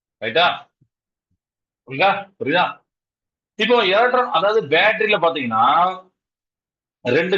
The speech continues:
டெர்மினல் இருக்கும். நீங்க முன்னாடி சின்ன கிளாஸ்லயே படிச்சிருப்பீங்க, ரெண்டு டெர்மினல். கரெக்டா? ரெண்டு டெர்மினல் என்னன்னா, ஒண்ணு பாசிட்டிவ், இன்னொன்னு நெகட்டிவ் அப்படி சொல்லிட்டு. இப்போ இது வந்து இப்படி போட்டிருப்பாங்க,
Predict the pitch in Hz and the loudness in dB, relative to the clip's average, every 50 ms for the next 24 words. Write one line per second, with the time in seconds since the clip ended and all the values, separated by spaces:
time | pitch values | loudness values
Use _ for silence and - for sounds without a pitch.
0 | 196 175 175 175 190 190 185 170 147 139 113 120 117 127 139 147 147 143 139 139 | 2 2 0 0 0 0 0 0 0 0 -2 -6 -6 -4 -2 -2 0 0 -2 -2
1 | 147 156 170 170 165 165 165 170 165 175 175 165 156 160 151 - - 160 170 175 | -4 -4 -2 -2 -2 -2 -4 -4 -4 -4 -2 0 0 -2 -2 -2 0 0 2 2
2 | 165 143 135 123 117 123 131 135 131 131 131 117 117 113 110 110 - - _ _ | 2 2 2 0 0 0 -2 -4 -4 -4 -8 -8 -6 -6 -8 -8 -10 -12 _ _
3 | - 127 131 135 135 139 135 131 135 139 135 127 117 113 - - _ _ _ _ | -6 -4 -2 0 -2 -2 0 0 0 0 0 0 -2 -4 -6 -12 _ _ _ _
4 | _ - 139 143 165 160 139 - - - _ _ _ - 147 170 170 180 175 180 | _ -4 -4 -2 0 -2 -2 -2 -6 -14 _ _ _ -4 -4 -2 -2 0 0 0
5 | 180 185 190 180 170 165 160 156 151 147 147 147 139 135 139 165 175 165 - 151 | 0 0 0 0 0 0 0 2 2 2 4 4 2 0 0 0 -2 0 2 2
6 | 147 151 170 - - 175 180 226 240 190 180 165 160 170 190 214 220 226 147 139 | 4 4 2 2 0 -2 -2 -2 -2 -2 -2 -2 0 0 -2 -2 -2 -2 -2 -2
7 | 131 131 120 139 131 107 - 95 101 101 98 - - - 151 147 143 160 151 143 | -2 -2 0 0 0 -2 -2 -4 -6 -6 -8 -8 -6 -6 -4 -2 0 0 0 0
8 | 151 147 175 180 170 160 160 160 175 196 208 202 - - - _ _ _ _ _ | 0 0 0 2 2 0 0 -2 -2 0 0 -2 -4 -8 -18 _ _ _ _ _
9 | _ _ _ _ _ _ _ _ _ _ _ _ _ _ _ - 120 123 143 139 | _ _ _ _ _ _ _ _ _ _ _ _ _ _ _ -14 -10 -8 -6 -2
10 | 117 135 135 123 123 120 113 | -2 0 0 0 0 0 -2